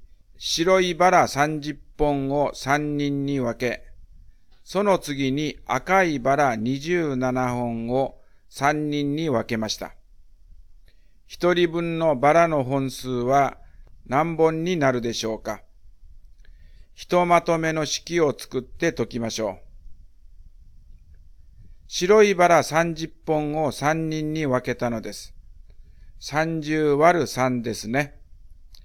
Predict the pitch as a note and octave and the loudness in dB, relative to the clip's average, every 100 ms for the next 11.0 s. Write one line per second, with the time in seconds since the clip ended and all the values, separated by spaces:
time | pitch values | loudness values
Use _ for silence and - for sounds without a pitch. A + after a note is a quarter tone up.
0 | - - - - - C#3+ G3 G3 E3 D3 | -20 -20 -20 -6 -4 6 8 8 8 6
1 | D3 C3 B2 D3 D#3+ F3 D#3+ C#3+ C#3 C#3 | 6 6 4 0 2 2 2 2 4 2
2 | C3 C3 B2+ B2 D3+ D3 - - - - | 2 0 0 2 2 2 -4 -20 -20 -8
3 | C#3 D#3 D#3+ D#3 D3+ D3 D3+ F3 D#3 A#2 | -2 -2 -2 -4 -2 -2 -2 -2 0 2
4 | B2 A#2 A#2+ A2+ G#2+ G#2 - G2+ A#2+ C3 | 0 -2 -2 -2 -6 -10 -10 0 4 2
5 | - - - - - - - A2+ C#3 C#3+ | 0 -12 -20 -20 -20 -20 -12 -4 -4 0
6 | D#3+ D#3+ C#3 B2+ C3 C#3 C3 C#3+ F3 C#3+ | 2 4 4 4 4 4 4 6 4 2
7 | - A2+ A2 G#2 G2+ - - - - - | -2 -4 -4 -6 -12 -14 -18 -20 -20 -20
8 | - - - - - - - D#3+ G#3 G3 | -20 -20 -20 -20 -20 -20 -4 2 4 2
9 | D#3+ D3+ F3+ E3+ - - G#2+ C#3 E3 E3+ | -2 4 6 6 2 -6 -2 2 2 4
10 | E3+ E3+ E3+ F3 C#3 C3 A#2+ B2 A#2 | 2 2 -2 0 2 2 0 -2 -2